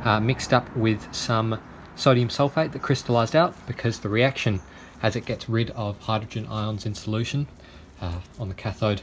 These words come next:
generating hydrogen gas, uh, the concentration of just sodium sulfate increases quite a bit, and because it was so cold last night and it's so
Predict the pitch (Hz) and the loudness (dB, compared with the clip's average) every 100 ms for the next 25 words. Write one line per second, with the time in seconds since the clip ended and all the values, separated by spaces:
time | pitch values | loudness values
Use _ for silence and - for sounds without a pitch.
0 | - - 107 101 107 - 120 - - 110 | -6 -4 -2 0 -2 -4 -6 -6 -8 -2
1 | 123 123 - - - - - - - - | 0 0 -2 -10 -16 -20 -20 -20 -20 -8
2 | 92 92 92 - - - - 113 - - | -2 -2 -4 -8 -18 -12 -4 -4 -4 -4
3 | 107 95 104 98 104 95 - - - - | -2 -2 -4 -4 -4 -4 -6 -12 -12 -12
4 | - - - 107 98 101 95 117 113 117 | -14 -12 -4 -2 0 -2 0 0 0 0
5 | 107 117 101 - 117 - 113 - 110 101 | -2 -4 -6 -2 -2 -2 -6 -4 -4 -2
6 | 120 123 - - - - - - 95 95 | -2 -2 -6 -18 -20 -20 -20 -8 -2 -2
7 | 92 - - - - - - 101 95 90 | -2 -10 -20 -20 -20 -8 -4 -2 -4 -6
8 | - 95 - 117 107 104 104 - 107 110 | -6 -6 0 2 2 0 -2 -2 -2 -2
9 | - - - 95 95 - | -8 -20 -12 -12 -10 -14